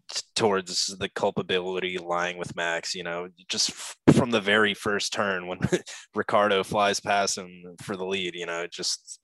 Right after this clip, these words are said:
seemed to throw him off his game completely for the whole race up until that,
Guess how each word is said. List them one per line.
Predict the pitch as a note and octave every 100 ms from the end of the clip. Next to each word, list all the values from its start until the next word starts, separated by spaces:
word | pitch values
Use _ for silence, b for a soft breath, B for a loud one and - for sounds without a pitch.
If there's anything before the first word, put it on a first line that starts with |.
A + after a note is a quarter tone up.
| -
seemed | - G#2+
to | F#2
throw | - G#2 F#2+
him | F#2
off | F#2
his | - E2+
game | F2 E2
completely | - D#2 F2+ D#2+ D2
for | F2
the | D#2+
whole | F2
race | D2 E2 C#2 - -
up | F2+
until | E2 D#2 E2+
that, | D#2+ D2+